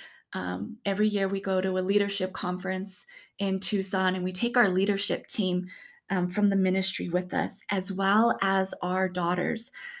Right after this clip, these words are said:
And it's a fun trip, but, um, I wasn't prepared. I,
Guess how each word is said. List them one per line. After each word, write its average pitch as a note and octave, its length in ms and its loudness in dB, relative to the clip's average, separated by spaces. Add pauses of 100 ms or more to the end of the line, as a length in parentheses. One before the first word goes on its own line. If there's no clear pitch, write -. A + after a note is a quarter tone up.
(160)
And F3+ 460 -2 (320)
it's - 360 0 (180)
a G3+ 60 4
fun G3+ 360 4
trip, G#3 440 -2 (480)
but, F#3+ 320 4 (320)
um, G3+ 460 -4 (760)
I A#3+ 80 6
wasn't D#4 320 4
prepared. G#3+ 560 0 (320)
I, F3+ 300 -4